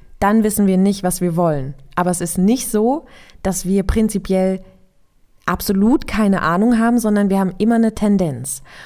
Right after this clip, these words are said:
Und wenn wir die Tendenz spüren, dann kommt manchmal so ein bisschen der Zweifel dazu, ne? Als kleines Beispiel, du entscheidest dich, „Ich gehe eine Woche alleine mit mir in den Urlaub.“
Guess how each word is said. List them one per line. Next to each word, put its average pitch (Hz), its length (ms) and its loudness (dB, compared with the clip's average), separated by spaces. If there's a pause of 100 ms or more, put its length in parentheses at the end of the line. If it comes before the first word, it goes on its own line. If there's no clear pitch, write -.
(140)
Und 180 180 -2
wenn 196 160 0
wir 196 80 2
die 180 160 -4
Tendenz 175 480 -2
spüren, 220 500 0
dann 196 140 -2
kommt 175 240 -6
manchmal 190 380 -2
so 185 100 -2
ein 180 80 0
bisschen 175 260 -6
der 170 140 -8
Zweifel 247 380 -6
dazu, 180 460 -6 (300)
ne? 208 320 -2
Als 190 200 -6
kleines 170 340 -2
Beispiel, 226 540 0
du 208 200 2
entscheidest 185 640 -2
dich, 196 240 -2 (340)
„Ich 220 280 0
gehe 190 340 0
eine 180 300 0
Woche 165 320 -2
alleine 160 380 -4
mit 165 160 0
mir 151 180 -4
in 160 100 -2
den 180 160 0
Urlaub.“ 175 520 -4